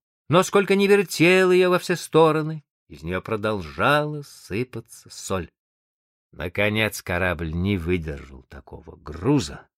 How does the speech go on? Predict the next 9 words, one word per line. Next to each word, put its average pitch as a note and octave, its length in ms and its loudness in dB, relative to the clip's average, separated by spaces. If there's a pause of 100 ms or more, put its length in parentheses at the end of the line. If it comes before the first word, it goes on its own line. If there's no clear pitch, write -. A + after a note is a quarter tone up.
(520)
и F2+ 100 -6
пошел G#3+ 420 -2
ко D#2+ 260 -6
дну F#2 460 -6 (440)
вместе - 460 -8
с - 220 -20
мельницей C3+ 760 -2 (220)
и F#2 120 -8
купцом. - 600 -18